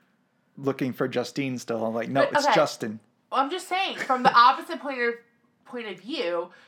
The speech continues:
Speaker 2: you might feel a little bit bad because your name was said wrong, but the person who has said it wrong feels also as bad.
Speaker 1: Oh, yeah, no, definitely. When people have, like, long lists of names they have to announce, and then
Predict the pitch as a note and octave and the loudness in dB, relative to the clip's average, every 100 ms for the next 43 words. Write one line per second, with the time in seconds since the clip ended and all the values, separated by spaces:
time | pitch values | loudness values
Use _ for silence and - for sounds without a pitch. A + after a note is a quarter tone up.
0 | _ F3 F3 B3+ B3+ A#3+ C4 A3+ A3 G#3 | _ -20 -12 -8 -6 -6 -4 -2 -2 -4
1 | G#3 F#3 F#3 F#3 G3 - - G3+ G3 G3 | -6 0 0 0 -10 -10 0 0 0 -6
2 | - _ _ _ F#3+ F#3+ F#3 F3+ A3 A#3 | -16 _ _ _ -14 -6 -6 -6 -10 -10
3 | F3+ - E3+ D#3+ D#3+ D3+ E3 - _ _ | -12 -6 -4 -2 0 0 -2 -8 _ _
4 | _ _ A3+ - - D4+ A3+ G#3+ G#3 F#3+ | _ _ -12 -10 -2 -2 -2 -8 -10 -6
5 | G#3+ G3+ E3+ E3 D3+ D#3+ E3+ G3+ F3+ D#3 | -6 -6 -4 -2 -2 -6 -18 -8 -6 -6
6 | - F3 E3+ D3 D3 C#3+ - - - D#3 | -6 -6 -6 -12 -14 -20 -20 -4 4 4
7 | D#3 B2+ B2 A#2 C#3 C3+ A#2+ B2 B2 E3+ | 6 2 2 2 2 2 -2 -4 -2 -2
8 | E3 D#3+ C#3+ A2+ A#2 A#2+ A#2+ B2 A#2+ A2+ | 0 2 2 0 -2 0 -2 -4 -6 -6
9 | A2+ A#2 A#2+ A#2+ B2+ - B2 B2 A#2+ A#2+ | -4 -4 -4 -4 -2 -2 -4 -2 -2 -2
10 | - A#2 A#2+ A#2+ | -4 -4 -2 -4